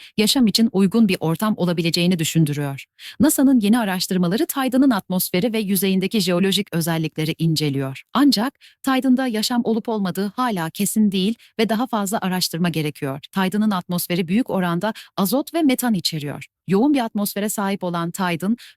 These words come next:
dünya dışında yüzeyinde kararlı sıvı bulunduran tek uydudur ve Satürn'ün en büyük, Güneş sisteminin ikinci en büyük uydusudur.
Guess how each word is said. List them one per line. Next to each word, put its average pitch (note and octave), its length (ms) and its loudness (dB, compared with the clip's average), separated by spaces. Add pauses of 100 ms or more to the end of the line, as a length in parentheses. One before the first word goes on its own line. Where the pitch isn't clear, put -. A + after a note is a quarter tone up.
dünya C#4 300 4
dışında A#3+ 300 0
yüzeyinde G#3+ 500 2
kararlı G3 440 -2
sıvı G3+ 300 0
bulunduran E3+ 480 -2
tek A3 260 -2
uydudur G3+ 440 2 (280)
ve E3+ 40 6
Satürn'ün D#3+ 680 0
en A3+ 260 6
büyük, E3+ 220 -4 (280)
Güneş G3 320 4
sisteminin D#3 600 2
ikinci - 460 4
en A#3+ 260 6
büyük G#3 200 0 (100)
uydusudur. E3 600 0